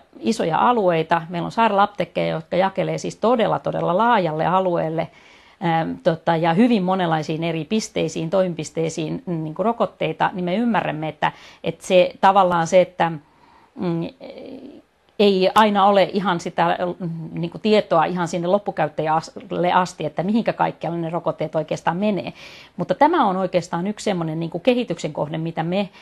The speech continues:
niin kuin näkisimme, missä oltaisiin hirveän mielellään mukana yhdessä sairaala-apteekkien ja lääkekeskusten kanssa.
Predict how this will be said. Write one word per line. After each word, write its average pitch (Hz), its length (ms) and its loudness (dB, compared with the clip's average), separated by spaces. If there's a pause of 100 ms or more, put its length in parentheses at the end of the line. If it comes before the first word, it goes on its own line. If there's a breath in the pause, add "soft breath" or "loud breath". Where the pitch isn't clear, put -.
(140 loud breath)
niin 160 120 -4
kuin 170 120 0
näkisimme, 165 440 -2
missä 165 260 -4
oltaisiin 160 340 -2
hirveän 175 260 0
mielellään 160 460 -4
mukana 180 440 0
yhdessä 170 300 -8
sairaala-apteekkien 165 840 -6
ja 156 100 -4
lääkekeskusten 165 720 -6
kanssa. 156 380 -6